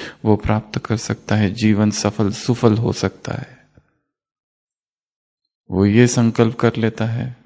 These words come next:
फिर कि मुझे इस महात्मा जी को झूठा ठहराना है और उसके लिए मैं कुछ करूंगा जरूर। वो सोचता है ऐसा कोई संकल्प ले लेता हूं, ऐसी कोई प्रतिज्ञा जो एकदम ही व्यर्थ हो,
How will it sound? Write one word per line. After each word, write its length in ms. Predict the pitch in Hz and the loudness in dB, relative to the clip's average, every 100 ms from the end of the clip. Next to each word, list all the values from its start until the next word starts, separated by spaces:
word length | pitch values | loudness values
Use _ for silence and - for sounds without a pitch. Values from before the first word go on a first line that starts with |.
| _ | _
फिर 300 | - 101 104 - _ _ _ _ _ _ _ _ _ _ _ - - | -8 -6 -6 -12 _ _ _ _ _ _ _ _ _ _ _ -18 -6
कि 100 | 92 | 0
मुझे 400 | 107 110 127 127 | 2 4 4 2
इस 140 | 120 | 2
महात्मा 440 | 110 110 117 123 117 | 0 0 0 0 0
जी 160 | 120 | 0
को 180 | 113 113 | -2 -4
झूठा 340 | 110 117 110 101 | -2 -2 0 -2
ठहराना 480 | 120 101 - - | -4 -6 -6 -8
है 240 | 147 - _ _ _ _ _ _ _ _ _ _ _ - | -12 -16 _ _ _ _ _ _ _ _ _ _ _ 0
और 140 | 101 | 4
उसके 300 | 123 - 120 | 4 2 -2
लिए 360 | 113 90 87 - - _ _ _ _ _ _ _ _ _ _ _ _ _ _ _ _ _ _ - | 0 0 -2 -4 -14 _ _ _ _ _ _ _ _ _ _ _ _ _ _ _ _ _ _ -6
मैं 160 | 98 101 | -4 -2
कुछ 200 | 95 95 | -4 -6
करूंगा 400 | - 92 92 - | -6 -6 -6 -6
जरूर। 440 | - - 131 - _ _ _ _ _ _ _ _ _ | -8 -10 -12 -16 _ _ _ _ _ _ _ _ _
वो 280 | - 104 110 | -2 -2 -2
सोचता 500 | 131 - 120 127 - | -4 -2 -2 -2 -2
है 160 | 127 123 | 0 2
ऐसा 320 | 127 120 - 123 | 2 2 2 0
कोई 180 | 120 117 | 2 0
संकल्प 500 | 117 107 123 110 110 | 0 0 0 0 2
ले 120 | 107 | 2
लेता 300 | 98 95 - | 2 -2 -6
हूं, 240 | 78 76 85 | -8 -6 -2
ऐसी 300 | 110 - 117 | 0 0 -2
कोई 200 | 104 101 | 0 0
प्रतिज्ञा 540 | - 104 117 123 107 | -2 -2 -2 -2 -2
जो 140 | 104 113 | 0 2
एकदम 380 | 113 117 120 | 0 2 2
ही 80 | 120 | 4
व्यर्थ 400 | 110 113 113 110 | 2 4 4 2
हो, 260 | 104 - - | -2 -4 -8